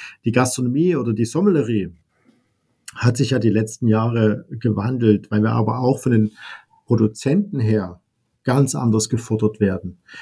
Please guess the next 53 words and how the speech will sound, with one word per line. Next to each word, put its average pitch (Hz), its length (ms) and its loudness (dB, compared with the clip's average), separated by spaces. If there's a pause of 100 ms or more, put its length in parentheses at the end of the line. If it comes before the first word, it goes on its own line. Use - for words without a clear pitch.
(140)
Das 120 180 0
ist 156 100 2
ja 139 140 0
das 113 200 -6
Nächste. 131 520 -2
Das 104 180 -6
ist 131 140 -2
ja, 135 380 0 (280)
die 135 60 -2
Sommelerie 135 480 0
hat 147 140 -4
sich 139 100 -4
ja 143 80 2
nur 120 160 0
dem 156 240 2
angepasst, 147 500 0
wir 117 60 -4
sind 135 100 2
ja 123 60 2
das 120 140 2
Sprachrohr 117 800 -2
der 104 180 0
Winzer, 117 460 -2
ja, 104 100 0
oder 107 200 0
der 104 160 0
Produzenten. 107 840 -2 (480)
Äh, 110 60 4
wenn, 117 480 0
wenn 120 160 0
der 113 180 0
Winzer 165 260 2
das 117 160 -2
produziert - 1040 -2
oder, 110 240 0 (160)
oder, - 240 -20
oder 104 160 -6
macht, - 520 -6
haben 110 180 -2
wir 165 160 2
die 117 140 -4
Aufgabe 147 640 -2
auch, 165 320 -2 (320)
uns 131 200 0
das 117 220 -4
herauszuziehen 131 1080 -2
und 123 160 -8
an 123 140 -2
den 123 140 2
Mann 131 220 0
zu 151 200 -8
bringen, 90 340 -8
ja. 95 260 -10